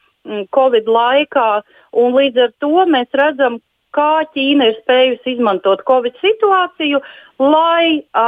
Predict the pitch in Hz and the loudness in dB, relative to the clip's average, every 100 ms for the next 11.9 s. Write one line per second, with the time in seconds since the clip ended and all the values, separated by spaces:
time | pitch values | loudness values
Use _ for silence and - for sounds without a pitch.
0 | 226 214 196 208 269 311 294 - 240 226 | 0 -2 -4 0 0 0 -2 -4 -2 0
1 | 220 220 220 208 202 - 202 - 262 233 | 0 -2 0 -2 -2 -2 -4 0 -2 -2
2 | - 247 240 220 220 208 190 185 - 320 | 0 0 0 -4 -6 -4 0 -2 0 0
3 | 349 311 277 262 240 233 226 214 220 - | 0 0 -2 -2 0 2 2 0 -4 -6
4 | - - - 233 233 233 233 220 214 - | -20 -18 -4 0 4 2 0 0 0 -2
5 | - _ _ _ _ 175 220 330 381 320 | -8 _ _ _ _ -6 -2 0 2 0
6 | 285 277 285 226 214 208 - 180 185 196 | 0 -2 -2 -6 -6 -6 -4 0 0 0
7 | 320 320 285 269 247 196 190 208 196 190 | -2 -2 0 0 0 -6 -4 -2 0 -2
8 | 220 - 196 175 175 175 190 190 202 302 | -4 -4 -6 -4 -2 0 0 2 2 2
9 | 359 320 285 - 294 311 311 277 - 240 | 0 -2 -6 -4 -2 -2 -4 -8 -4 -4
10 | - 226 226 - - _ - 254 - 269 | -2 0 0 -4 -20 _ -4 -4 -2 0
11 | 262 254 - 220 254 247 247 226 220 | 0 -4 -10 -4 2 2 0 0 2